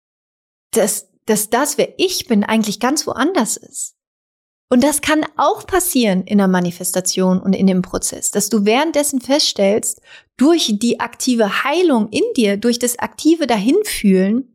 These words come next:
damit arbeiten, dass du feststellst, dass deine ursprüngliche Intention für diese Manifestation aus einem Mangel zum Beispiel herauskam oder aus dem Gefühl, irgendwas beweisen zu wollen.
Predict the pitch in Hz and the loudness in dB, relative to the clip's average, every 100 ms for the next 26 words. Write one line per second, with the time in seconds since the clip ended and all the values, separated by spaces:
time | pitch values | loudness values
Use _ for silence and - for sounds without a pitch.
0 | _ _ _ _ _ _ - 208 214 - | _ _ _ _ _ _ 0 2 0 0
1 | 277 339 254 208 208 214 240 - _ - | -2 0 0 -2 -2 0 0 0 _ -20
2 | - - - 220 214 214 - 233 370 - | -20 -20 -4 -2 0 -2 -2 -2 0 -2
3 | 262 214 202 202 196 190 339 440 - 254 | -2 -4 -2 2 0 2 2 2 0 0
4 | 233 214 - 202 196 196 185 - - 247 | 0 0 -2 0 0 0 -2 -2 0 2
5 | 415 262 185 185 - _ _ - 262 294 | 2 2 2 0 -4 _ _ -4 0 0
6 | 262 214 196 185 180 165 - 156 - 190 | 2 2 2 2 0 -4 -6 -4 -2 -2
7 | 202 214 254 _ _ _ _ _ _ _ | 0 0 -4 _ _ _ _ _ _ _
8 | - 202 208 202 - - - 208 220 233 | -2 0 0 -2 -6 -10 -2 2 4 2
9 | 370 359 - 185 160 - 185 190 165 156 | 2 0 0 -2 -2 -2 -4 -4 -2 -2
10 | - - 180 - - 196 196 196 - 208 | -4 -4 -4 -2 0 2 2 0 0 0
11 | 196 - 247 - 214 202 220 220 311 415 | 0 0 0 2 0 -2 -4 -2 0 2
12 | 277 - 190 208 - | 0 0 -2 -4 -4